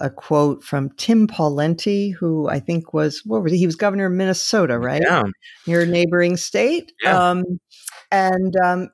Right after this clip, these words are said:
Speaker 1: and I always thought he was a, you know, really good, sort of solid guy.
Speaker 2: Yeah.
Speaker 1: And, um, and uh, kind of ahead of the curve on some of the issues that he felt the Republican Party should address itself to and so forth. He,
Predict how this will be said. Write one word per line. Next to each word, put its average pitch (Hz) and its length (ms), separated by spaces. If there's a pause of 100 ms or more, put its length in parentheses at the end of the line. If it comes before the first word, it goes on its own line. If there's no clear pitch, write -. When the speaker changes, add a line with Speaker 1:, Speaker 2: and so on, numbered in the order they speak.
Speaker 1:
and 240 100
I 320 60
always 359 200
thought 190 220
he 170 80
was 151 140
a, 147 280
you 285 120
know, 247 180
really 262 460
good, 156 320
sort 147 220
of 143 60
solid 135 460
guy. 113 440 (360)
Speaker 2:
Yeah. 185 380
Speaker 1:
And, 170 240
um, 165 420 (480)
and 170 480 (440)
uh, 170 240
kind 233 280
of 277 60
ahead 175 280
of 185 60
the 180 80
curve 160 500
on 143 180
some 147 220
of 143 60
the 143 140
issues 139 300
that 143 100
he 143 80
felt 139 360
the 143 80
Republican 135 460
Party 127 300
should - 200
address 381 340
itself - 440
to 196 260
and 165 160
so 160 180
forth. 156 320
He, 123 300